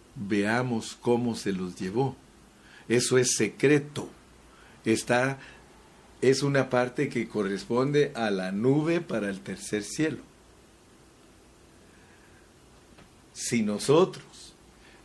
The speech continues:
damos la altura y Cristo se forma en nosotros, porque entendemos la predicación de que lo importante es que Cristo venga aquí adentro de nosotros primero,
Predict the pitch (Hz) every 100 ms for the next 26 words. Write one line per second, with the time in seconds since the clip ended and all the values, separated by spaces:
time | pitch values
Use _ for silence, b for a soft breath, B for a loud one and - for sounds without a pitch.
0 | - - 107 127 143 143 135 127 117 -
1 | 175 175 104 - - - - - B B
2 | B - 110 - 120 131 131 143 135 131
3 | 123 139 143 139 139 135 147 156 156 107
4 | 95 - - B B B - 101 - 107
5 | 104 104 101 104 123 147 143 135 127 131
6 | 131 131 127 - 147 151 147 - B B
7 | B - 107 95 110 110 104 101 101 92
8 | 113 127 147 156 156 151 B B 127 117
9 | 135 - - 104 98 - 127 156 147 165
10 | 151 123 117 139 147 127 107 95 - 131
11 | 135 107 120 135 135 113 101 95 - 117
12 | 123 123 - 117 123 143 147 95